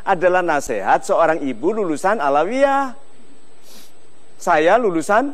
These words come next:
Amerika. Dia bilang, "Nggak boleh begini, nggak boleh gitu." Ayo, bisa melihat konsep pikiran anak lulusan luar negeri nggak?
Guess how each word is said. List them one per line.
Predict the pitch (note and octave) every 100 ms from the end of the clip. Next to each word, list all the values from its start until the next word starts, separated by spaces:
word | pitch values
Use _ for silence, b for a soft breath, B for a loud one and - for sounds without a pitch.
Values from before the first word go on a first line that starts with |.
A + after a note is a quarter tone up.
| -
Amerika. | F3 G3+ B3 C#4+ C#4+ C4 A#3+ A#3+ - - - -
Dia | - A3
bilang, | B3 B3+
"Nggak | A3+
boleh | A3 C#4+ C4
begini, | A#3+ C#4+ C#4+
nggak | C4
boleh | C4+ C#4
gitu." | C#4 C#4 A3+ - - -
Ayo, | - D#3+ E3 A2+ - - - - - - - - - - - - - - - -
bisa | F3 F3+ A3
melihat | A3 A3 G#3 F3 G3 - - - - -
konsep | - G#3 G#3 - G#3 - -
pikiran | G#3+ F#3 G3+ G#3
anak | F#3+ F#3+ G3+ G#3
lulusan | G3+ G3+ G#3 G3+
luar | G#3 G#3
negeri | G#3 E3+ C#4 E3+
nggak? | -